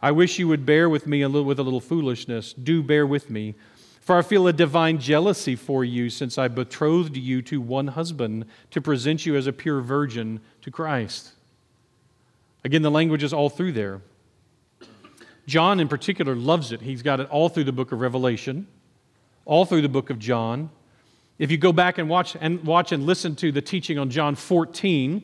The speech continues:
which we did a couple of years ago, you'll get a lot of detail about this. "In my Father's house are many rooms. If it were not so, would I have told you that I go to prepare a place for you? And if I go prepare a place for you, I will come back again and take you to myself, that where I am, you may be also."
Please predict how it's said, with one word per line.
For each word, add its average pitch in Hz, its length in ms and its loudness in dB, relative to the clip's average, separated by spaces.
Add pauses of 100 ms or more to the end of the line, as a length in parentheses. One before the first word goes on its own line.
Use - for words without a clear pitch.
(200)
which 135 160 -6
we 160 60 0
did 147 100 0
a 131 60 -2
couple 147 200 -2
of 139 80 0
years 151 200 -2
ago, 120 360 -2 (320)
you'll 156 140 4
get 151 120 4
a 143 40 8
lot 151 260 6
of 139 120 0
detail 139 380 0
about 120 260 0
this. 131 240 -2
"In 143 100 -2
my 135 100 2
Father's 165 440 2
house 151 260 2
are 147 60 -2
many 165 240 0
rooms. 135 320 -2
If 135 100 -4
it 143 60 -4
were 139 180 -2
not 135 160 -2
so, 147 220 0
would 131 120 0
I 123 60 2
have 120 140 -4
told 175 260 0
you 127 180 -2 (280)
that 147 120 2
I 143 60 6
go 147 140 4
to 151 80 2
prepare 139 280 0
a 123 60 0
place 165 300 0
for 135 160 -4
you? 117 240 -2
And - 340 -8
if 147 100 2
I 147 100 4
go 165 180 2
prepare 151 260 0
a 139 60 0
place 175 320 0
for 147 100 -6
you, 131 140 0
I - 20 2
will 123 140 -2
come 123 220 -4
back 156 260 2
again 123 240 -6
and 120 100 -6
take 202 240 2
you 139 60 -6
to 123 160 -8
myself, 123 500 -4 (240)
that 135 120 2
where 139 140 4
I 139 100 4
am, 131 300 0
you 131 120 -2
may 123 160 0
be 120 120 -2
also." 131 540 -2